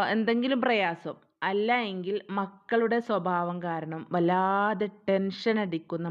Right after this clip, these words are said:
മാതാപിതാക്കൾ, ഇങ്ങനെ മനസ്സമാധാനമില്ലാത്ത ഒരുപാട് ആൾക്കാരുണ്ട്. എൻ്റെ വീഡിയോ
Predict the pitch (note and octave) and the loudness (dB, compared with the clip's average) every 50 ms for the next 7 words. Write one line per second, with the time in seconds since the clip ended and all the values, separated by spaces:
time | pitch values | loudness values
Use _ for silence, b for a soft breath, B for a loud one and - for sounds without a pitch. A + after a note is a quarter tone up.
0 | E3+ D#3+ D#3 D3+ D#3 D3+ D3+ D3 D3+ C#3+ D#3 D#3 D3+ D#3 - C#3+ C3+ B B B | -2 0 0 0 2 0 0 -2 -2 -2 -2 -4 -4 -4 -6 -6 -6 B B B
1 | B B B B B B B B - G3+ G#3+ A3 A3 A3+ A#3+ A#3+ A3 G#3+ G3+ G3+ | B B B B B B B B 2 2 4 4 4 4 4 2 2 2 2 2
2 | G#3 G#3 - - B3 A3+ A3 A3+ A3+ A3+ G#3+ A3+ B3 A#3 A3+ A#3+ A#3+ A#3 A3 G3 | 0 -2 -2 -2 0 2 2 2 2 2 2 2 2 2 2 0 0 0 0 0
3 | G3 F#3 F#3 F#3 F#3 F#3 F#3 F#3 F#3+ F#3 - G#3 - - - F#3+ G3 G3+ G3 A#3 | 0 0 2 2 2 2 2 2 0 -2 -4 -8 -8 -6 -6 -4 -4 -4 0 0
4 | A#3 A#3+ A#3+ B3 B3+ C4 B3 A#3+ A3 F#3+ E3+ E3+ - F3+ F3 E3+ E3 D#3+ E3 E3 | 2 2 4 2 2 2 2 2 0 0 -2 -4 -4 -4 -4 -2 -2 -4 -4 -4
5 | F#3 F3+ G#3+ A3 A3 A#3 A3+ G#3+ G#3+ G#3+ G#3 G#3 F#3+ A3 A3+ A3+ | -2 -2 0 2 2 2 2 2 2 0 0 0 0 2 2 0